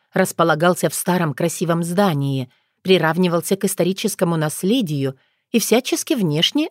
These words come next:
этому соответствовал. За широким дубовым столом сидел молодой мужчина в прекрасном пошитом костюме.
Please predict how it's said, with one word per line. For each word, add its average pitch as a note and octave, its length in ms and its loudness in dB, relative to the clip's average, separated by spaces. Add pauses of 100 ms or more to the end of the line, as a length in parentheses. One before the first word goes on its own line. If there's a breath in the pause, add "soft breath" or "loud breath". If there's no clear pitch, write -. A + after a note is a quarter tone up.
этому D3+ 340 -2
соответствовал. D3 1040 -4 (480)
За F#3 200 4
широким C4 640 4
дубовым F3+ 440 4
столом F3 560 2
сидел F3 420 0
молодой D#3+ 420 2
мужчина D3+ 760 -2 (320 soft breath)
в - 140 -12
прекрасном F#3+ 580 0
пошитом E3+ 440 -2
костюме. D3+ 600 -2